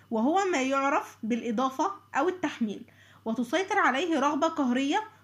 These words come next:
قد ترغمه على محاولة الحصول على المادة النفسية المطلوبة بأي وسيلة. وقد استخدم مصطلح الاعتماد بديلًا من الإدمان والتعود، وقد يحدث إدمان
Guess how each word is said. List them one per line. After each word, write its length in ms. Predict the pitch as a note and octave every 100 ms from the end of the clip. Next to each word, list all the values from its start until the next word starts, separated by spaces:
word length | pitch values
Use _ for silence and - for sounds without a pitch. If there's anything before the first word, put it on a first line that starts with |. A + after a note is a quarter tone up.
| -
قد 160 | E4 F4
ترغمه 520 | D#4 B3 C#4+ D4+ D4+
على 300 | B3+ B3+ A#3+
محاولة 500 | B3 - B3 C#4 D#4+
الحصول 460 | E4 C#4+ A#3+ D4 D#4
على 200 | C4 A#3
المادة 340 | A3+ D4 C4+
النفسية 440 | D4 B3 - C#4+ D4
المطلوبة 560 | D4 C#4+ A#3+ F#3+ - - - -
بأي 300 | A#3 E4+ F#4
وسيلة. 480 | D4 - - - - _ - - - - -
وقد 240 | G#3+ D#4+ B4
استخدم 640 | B4 - B3+ C#4 E4+ D#4+
مصطلح 400 | C4+ - C#4 C4
الاعتماد 580 | A3 G#3+ A3 A#3 C4 E4 - -
بديلًا 400 | A#3 A3 E4+ G4
من 180 | C4+ D4+
الإدمان 580 | D4 A#3 G3+ B3 D4 F4+ -
والتعود، 640 | A#3+ D#4+ F4 A#3+ F#3 - - - _
وقد 280 | G#3 G#3+ A3
يحدث 360 | B3+ - F4+ F4+
إدمان 460 | A#3+ A3+ B3+ C#4